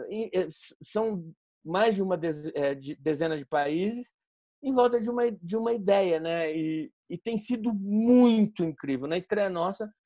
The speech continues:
a gente, que foi no dia seis, a gente teve o Zé Cabaleiro, antológico, antológico, é, um show que eu até falei pro, pra ele depois que ele, que, que ele, que encerrou a live, eu falei, "Zeca,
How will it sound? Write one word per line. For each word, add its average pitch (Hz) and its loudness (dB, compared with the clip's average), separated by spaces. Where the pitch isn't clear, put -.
a 147 -8
gente, 160 -6
que 147 -14
foi 156 -6
no 151 -8
dia 147 -4
seis, 180 -6
a 139 -6
gente 151 -10
teve 156 -4
o 151 -2
Zé 160 2
Cabaleiro, 151 0
antológico, 175 0
antológico, 165 -2
é, 131 -2
um 143 -2
show 165 -2
que 160 -6
eu 151 2
até 147 -2
falei 160 -2
pro, 147 -14
pra 147 -6
ele 143 -6
depois 135 -6
que - -10
ele, 135 -6
que, 117 -20
que 123 -10
ele, 123 -8
que 131 -12
encerrou 120 -6
a 120 -6
live, 139 -2
eu 127 -16
falei, 143 -10
"Zeca, 160 -4